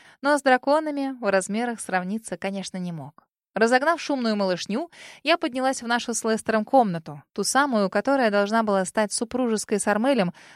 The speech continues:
но, к счастью, так и не стала. Меня встретили подозрительная тишина и полумрак. Шторы на окнах были нарочно задёрнуты, и лишь на накрытом к ужину столе горели свечи.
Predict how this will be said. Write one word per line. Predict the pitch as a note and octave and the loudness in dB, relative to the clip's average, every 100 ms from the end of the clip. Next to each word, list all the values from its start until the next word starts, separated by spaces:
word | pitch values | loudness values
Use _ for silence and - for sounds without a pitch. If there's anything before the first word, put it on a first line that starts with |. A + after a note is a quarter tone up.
| - | -6
но, | B3+ | -6
к | - | -2
счастью, | E4 D#4+ C#4 | -4 -2 -2
так | C4 A#3+ | 0 -2
и | A3 | -2
не | F#3+ | -2
стала. | - D#3+ D3+ D3+ - _ _ - | -4 -8 -8 -12 -20 _ _ -4
Меня | G#3 A#3 A3+ | 0 2 0
встретили | - A3+ A3 - G3+ G3 | -2 -2 -2 0 -2 -2
подозрительная | - F#3+ F#3 F3+ F#3 - F3+ F3 | -2 0 0 0 -6 -6 -6 -8
тишина | E3 E3 - E3 F#3+ C4 _ _ _ - | -8 -8 -8 -6 -6 -8 _ _ _ -10
и | C#4+ | -10
полумрак. | - D4 D4 B3 E3 D#3 - _ _ _ _ | -6 -6 -4 -6 -8 -10 -20 _ _ _ _
Шторы | - - - D4+ B3 | -16 -8 -2 0 0
на | F3 F3+ | 0 0
окнах | F3 - F3 E3+ | 0 -2 -8 -4
были | G3 F#3 | -4 -2
нарочно | F#3+ B3 B3+ G#3 | -2 -2 -4 -6
задёрнуты, | F3+ F3 E3+ D#3+ D3+ F3+ - A#3+ _ - - - | -4 -4 -4 -6 -6 -10 -12 -16 _ -20 -20 -14
и | - | -4
лишь | A3+ C4 - | 0 0 -2
на | |
накрытом | A#3 A3+ B3+ C4 A#3 | -2 0 -2 -2 -2
к | - | -2
ужину | A#3+ G#3 G3 | -2 0 -2
столе | - G3 F3+ A3+ | -2 -4 -2 -4
горели | B3+ B3 G#3+ G#3+ | -2 -2 -2 -6
свечи. | - E3+ D3+ - | -8 -10 -10 -14